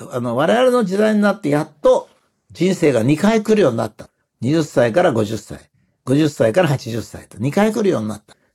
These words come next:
この人生を二回どのように生きていくかっていうのは、その人に与えられたプレゼントなんですね。今後もエーアイがスタートして、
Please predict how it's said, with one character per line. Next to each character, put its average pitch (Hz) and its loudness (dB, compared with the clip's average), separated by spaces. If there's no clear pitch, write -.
こ 214 2
の 254 4
人 240 0
生 143 0
を 156 2
二 131 -4
回 214 -2
ど 135 -4
の 196 -2
よ 240 4
う 185 2
に 196 0
生 202 -4
き - -18
て 147 0
い 110 -2
く - -14
か 143 0
っ 131 -6
て - -10
い 107 -6
う 101 -4
の 156 0
は、 113 -2
そ - -2
の 233 4
人 160 -2
に 214 -2
与 214 0
え - 0
ら 220 2
れ 208 2
た 226 -2
プ - -2
レ 180 4
ゼ 262 2
ン 285 -6
ト - -4
な 98 -8
ん 87 -16
で - -20
す - -6
ね。 208 0
今 180 2
後 190 2
も 175 0
エ 180 4
ー 190 4
ア 180 2
イ 151 2
が 117 0
ス - -16
タ 135 2
ー - -4
ト 123 -4
し - -20
て、 107 0